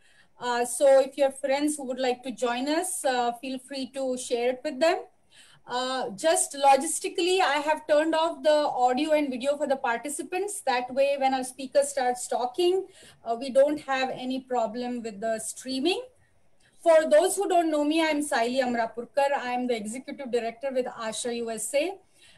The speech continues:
Asha U S A is a non-profit organization which focuses on creating health and harmony in the South Asian community.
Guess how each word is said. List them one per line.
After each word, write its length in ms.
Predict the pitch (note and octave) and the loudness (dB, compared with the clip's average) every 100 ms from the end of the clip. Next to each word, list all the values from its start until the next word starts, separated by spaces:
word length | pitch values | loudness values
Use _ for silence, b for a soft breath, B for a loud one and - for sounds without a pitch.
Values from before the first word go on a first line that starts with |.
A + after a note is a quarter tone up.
| b | b
Asha 320 | B3+ C4+ F4+ | -2 0 2
U 140 | F4+ | 4
S 180 | F#4 F#4 | 2 2
A 40 | |
is 120 | F#4 D#4+ | 0 0
a 60 | |
non-profit 640 | D4 B3+ C#4 C#4+ C#4 C#4+ | 0 0 0 2 0 0
organization 960 | B3+ A3+ A#3+ B3 B3 C4+ C4+ E4 E4+ E4+ | -2 0 0 -2 0 -4 -4 -4 -4 -4
which 180 | B3 - | -6 -8
focuses 640 | - A#3+ A#3+ C#4+ - - A#3 | -2 -2 -2 -6 -4 -6 -6
on 500 | - A#3+ B3 B3 C4 B B B | -8 -6 -4 -4 -6 B B B
creating 400 | C#4+ C#4+ C#4+ D4 | -4 -4 -4 -6
health 340 | C4+ B3+ C4+ D4+ | -4 0 0 0
and 140 | D4 | -2
harmony 400 | A#3 A#3 B3 C4+ | -2 -4 -4 -4
in 100 | C4 | -2
the 80 | B3 | -4
South 320 | B3 G3+ G#3+ | -2 -4 -4
Asian 280 | A#3+ A#3+ A#3+ | -6 -6 -8
community. 580 | A#3+ A3 A#3+ C4+ D#4+ G4+ | -8 -6 -4 -4 -4 -4